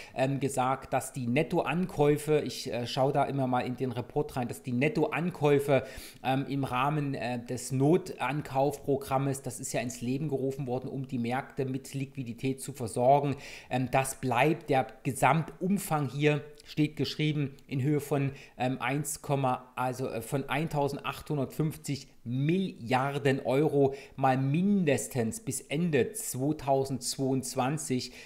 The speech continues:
äh, weitergeführt wird. Also wir sehen in diesem Jahr dort kein Ende und ob es im nächsten Jahr soweit wird, das ist offen. Es wurde auch ganz klar gesagt, man reagiert hier flexibel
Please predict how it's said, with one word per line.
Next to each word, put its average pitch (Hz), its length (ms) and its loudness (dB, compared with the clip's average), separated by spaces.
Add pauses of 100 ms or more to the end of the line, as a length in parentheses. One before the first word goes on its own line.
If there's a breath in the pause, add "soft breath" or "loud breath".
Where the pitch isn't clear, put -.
(100)
äh, 120 220 -2
weitergeführt 120 580 0
wird. - 180 -6
Also 135 260 2 (280 loud breath)
wir 135 140 4
sehen 156 280 4
in 139 160 0
diesem 165 360 -2
Jahr 127 320 2
dort - 280 -6
kein 151 380 4
Ende 139 420 2 (200 loud breath)
und 135 260 0 (120)
ob 160 260 4
es 139 220 -2
im 139 180 0
nächsten 151 400 -2
Jahr 131 240 0
soweit 131 400 0
wird, 151 180 0 (160 loud breath)
das 135 420 0
ist - 340 -6
offen. 160 340 0
Es - 180 -6
wurde 147 220 0
auch - 180 -4
ganz 151 300 -4
klar 131 260 0
gesagt, 127 420 -2
man 127 120 -4
reagiert 127 600 -4
hier 143 240 0 (260 loud breath)
flexibel 160 840 -2